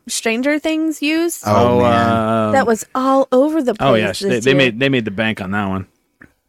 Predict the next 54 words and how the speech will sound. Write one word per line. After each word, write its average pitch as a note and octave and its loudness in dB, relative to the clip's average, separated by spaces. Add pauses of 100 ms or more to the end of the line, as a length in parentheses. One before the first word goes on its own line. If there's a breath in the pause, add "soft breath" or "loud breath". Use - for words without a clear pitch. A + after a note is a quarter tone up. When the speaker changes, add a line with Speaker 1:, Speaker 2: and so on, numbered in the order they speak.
(200)
Speaker 3:
which C3 -4
is A2+ -4
good. A2+ 2 (220)
Speaker 1:
Yeah. C4 0 (240)
Speaker 3:
Good B3+ 0
Speaker 1:
Yeah. - -12
Speaker 3:
for A#2 0
them, G2+ -2
you G#2 0
know? A#2 -4 (840)
Yeah, A#2+ 2
God F#3 -6
almighty. A2 0
Speaker 2:
Are C#3+ -8
you A#2+ -4 (120)
running B2 2
up A#2+ -2
that A#2 2
hill? B2+ -2 (260)
Speaker 3:
Running A#2+ 2
up A#3+ 2
Speaker 1:
Running A#3+ 0
Speaker 3:
the B3+ 0
hill. B3+ 2
Speaker 1:
up - -4
the A3+ 0
hill. G3+ -2
Speaker 2:
Did, C#3 0
yeah, A#2+ 2
then A#2 0
just, A2+ -2
like, G#2 0
it, G2+ -4
like, G2+ -2 (280)
it A2+ -2
just A#2 -2
charted A#2 0
again A#2+ 2
out A2+ 0
of G#2+ 2
nowhere. A2 2
They're A2+ 2
all, G2 2
Speaker 1:
Yeah. F#3 0
Speaker 2:
"Yes." G3+ 0 (100)
Speaker 3:
So - 0
who, C#3+ 2
who E3 4
is G3 2
the E3+ -12
person E3 0
you D#3+ -2
said, F3 -4 (140)
Smiley? E3 -4